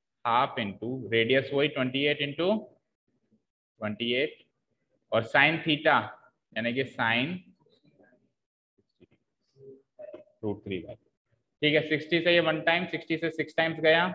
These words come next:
सेवन से ये one time, seven से ये four time गया, टू से ये two time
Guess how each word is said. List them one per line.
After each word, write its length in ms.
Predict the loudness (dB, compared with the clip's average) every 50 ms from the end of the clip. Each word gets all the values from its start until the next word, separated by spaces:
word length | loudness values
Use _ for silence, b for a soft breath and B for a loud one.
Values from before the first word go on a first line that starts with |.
| -8 -14 -20 _ _
सेवन 360 | _ 0 4 4 6 4 4
से 120 | 2 0 -2
ये 100 | -2 0
one 160 | -2 -2 -2
time, 200 | 0 0 0 0 0
seven 260 | 0 0 0 -2 -4
से 120 | -4 -4
ये 60 | -6 -4
four 260 | -2 0 2 2 2
time 220 | 2 0 0 2 2
गया, 260 | 2 2 4 2 0 -2 -6 -12 _ _ _ _ _ _ _ _ _ _ _ _ _ _ _ _ _ -6
टू 120 | -4 -4 -4
से 160 | -2 -2 -2 0
ये 160 | 2 0 0 0
two 200 | -2 -4 -4 -2 0 2
time 300 | 2 2 2 0 -2 -6